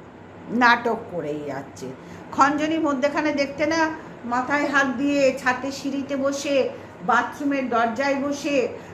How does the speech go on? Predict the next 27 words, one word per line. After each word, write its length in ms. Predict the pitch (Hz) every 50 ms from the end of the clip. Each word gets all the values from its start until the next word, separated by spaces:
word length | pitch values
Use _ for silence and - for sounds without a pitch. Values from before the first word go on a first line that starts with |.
| - -
আহ, 1040 | 190 214 214 208 208 202 196 190 185 190 190 190 185 185 180 185 185 190 185 190 196
সানসেটে 640 | 185 - 294 254 254 277 - - 269 254 - 277 269
পা 240 | 269 262 240 247 269
ঝুলিয়ে, 600 | 233 269 269 262 277 285 277 277 277 262 233 - - - - - - - -
তারপরে 340 | 240 226 226 226 247 240 247
ওদের 320 | 240 233 233 254 254 247
মনে 200 | 254 262 269 277
হয় 80 | 277 277
একটা, 260 | 277 269 - - 269
আহ, 720 | 269 247 220 220 208 214 214 196 196 190 185 185 185 190 196
লাউ 220 | 196 202 214 214
গাছ 220 | 226 269 254 -
আছে, 240 | 262 240 233 240 233
লাউ 300 | 220 220 202 208 214 226
গাছের 500 | 233 262 262 262 285 269 262 254 240 240
ডালে 300 | 226 208 220 226 247 247
বসে 500 | 247 240 233 233 - - 302 277 247 - - - - - - - - - - - - - - - - - - -
আছে 260 | 208 262 269 - 339
মনে 220 | 311 262 240 233 226
হয়, 140 | 202 185 185 185
জালি 280 | 202 208 214 226 233 220 208
পড়েছে, 320 | 190 185 180 175 196 190
লাউ 260 | 190 190 202 233 247
গাছের 380 | 247 269 269 262 285 277 262 247
ডাল 220 | 233 220 226 233
ধরে 300 | 247 277 294 262 254 -
ঝুলে 440 | 185 226 262 262 262 247 233 -